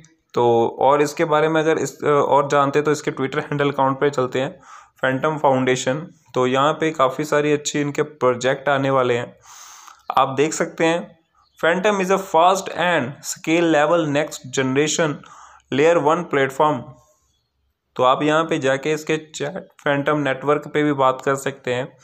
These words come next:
और इनकी वेबसाइट वगैरह देख सकते हैं, ठीक है। और इनके जो पोस्ट प्रोजेक्ट वगैरह आने वाले हैं, उनके बारे में भी इन्होंने बता रखा है। Solidly exchange domain has now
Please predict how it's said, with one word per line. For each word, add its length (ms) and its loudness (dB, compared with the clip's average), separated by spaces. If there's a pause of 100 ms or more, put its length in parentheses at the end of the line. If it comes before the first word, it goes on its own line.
(720)
और 200 4
इनकी 220 -2
वेबसाइट 520 0
वगैरह 320 2
देख 200 -2
सकते 400 -4
हैं, 140 -4
ठीक 240 -6
है। 200 -2 (2500)
और 280 6 (120)
इनके 240 -2
जो 140 0 (100)
पोस्ट 360 2
प्रोजेक्ट 400 -2
वगैरह 300 2 (120)
आने 200 2
वाले 240 2
हैं, 60 2
उनके 300 0
बारे 240 0
में 160 -2
भी 80 -2
इन्होंने 240 0
बता 300 0
रखा 260 0
है। 220 -4 (580)
Solidly 640 2 (760)
exchange 560 -2 (380)
domain 460 0 (360)
has 320 0
now 220 2